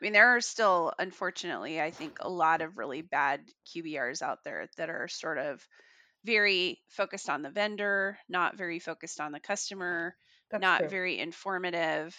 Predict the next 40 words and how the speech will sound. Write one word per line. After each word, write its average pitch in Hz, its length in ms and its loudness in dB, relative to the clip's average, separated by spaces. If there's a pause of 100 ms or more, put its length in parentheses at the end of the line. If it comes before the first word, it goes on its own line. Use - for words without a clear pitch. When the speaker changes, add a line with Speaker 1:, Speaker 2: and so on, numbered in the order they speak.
(100)
Speaker 2:
Mm-hmm. 180 300 -8
Speaker 1:
um, 151 460 -2 (580)
and 170 540 0
not 165 360 2 (720)
based 175 300 -4
on 160 200 -4
value. 143 560 -2
They're 160 140 -8
based 165 300 -8
on 156 360 -8
just - 320 -14 (580)
information 156 680 -8
sharing, 156 420 -8
and 156 120 -8
those 185 160 -4
aren't 185 220 -2
nearly 160 400 -4
as 156 140 -10
interesting. - 680 -14 (400)
Speaker 2:
Yeah, 247 220 10
I 190 100 8
mean, 220 200 2
they 233 160 6
really 285 360 4
want, 220 460 2
they 208 100 2
want 196 280 0
preparation, 214 1000 2
and 190 180 0
they 180 100 6
wanna 185 280 2
Speaker 1:
Mm-hmm. 160 80 -4
Speaker 2:
understand, 170 1000 -2
they 190 80 0
wanna 185 240 0
get 160 220 0
value 156 360 0
out 147 180 -8
of - 120 -14
it. - 160 -12